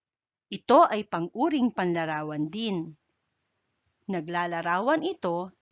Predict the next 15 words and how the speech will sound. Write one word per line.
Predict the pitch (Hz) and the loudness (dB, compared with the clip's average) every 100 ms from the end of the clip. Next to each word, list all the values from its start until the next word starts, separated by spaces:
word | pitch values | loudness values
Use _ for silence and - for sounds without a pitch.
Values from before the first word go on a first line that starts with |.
| _ _ _ _ | _ _ _ _
ng | 349 415 | -2 0
katangian | 349 - 196 180 190 294 - 170 165 170 175 _ _ _ | 0 0 0 2 4 2 2 -2 -2 -4 -8 _ _ _
ng | 165 170 233 247 | -6 0 0 -2
kaibigan. | 180 156 160 147 147 165 170 175 165 160 _ _ _ _ _ _ _ _ _ _ _ _ _ _ _ _ _ _ | -6 -10 -8 -12 -8 -6 -6 -8 -12 -18 _ _ _ _ _ _ _ _ _ _ _ _ _ _ _ _ _ _
Bilang | 160 190 196 208 214 | 0 2 4 4 4
tatlo, | 214 196 180 165 147 151 _ _ _ _ _ _ _ _ _ _ _ _ 202 | 2 -2 -4 -4 -4 -6 _ _ _ _ _ _ _ _ _ _ _ _ -6
ikatlo | 190 185 - 185 214 | 0 0 0 4 6
ako | - 381 - 180 165 165 _ _ _ _ | 6 4 0 0 -2 -6 _ _ _ _
sa | - 214 | -4 0
nagbasa | 196 180 156 165 - 208 262 | 2 0 -2 -4 0 4 4
ng | 247 180 | 2 0
bahagi | 156 180 180 190 269 | -4 -4 -4 0 2
ng | 294 311 | 4 2
kwento | - 180 170 160 160 156 156 _ - | 0 -2 -2 -2 -6 -8 -12 _ -6
kanina. | 247 190 156 147 156 | -2 0 -2 -4 -6